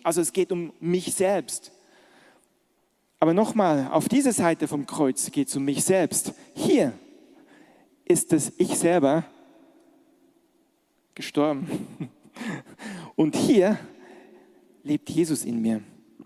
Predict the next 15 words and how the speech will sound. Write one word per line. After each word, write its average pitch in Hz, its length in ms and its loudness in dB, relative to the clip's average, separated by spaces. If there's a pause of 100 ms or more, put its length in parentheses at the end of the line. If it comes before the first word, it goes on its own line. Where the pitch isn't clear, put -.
(2000)
Und - 120 -4
wisst 202 200 4
ihr, 220 160 4 (1080)
zweiten 196 440 0
Timotheus 175 560 2
vier 196 380 0
sagt, 147 600 -2 (560)
dass 165 160 2
das 160 160 4
sogar 156 320 2
die 160 100 0
Gemeinde 156 480 0
beeinflussen 139 720 -4
wird. 123 320 -2
Dieses, 196 500 0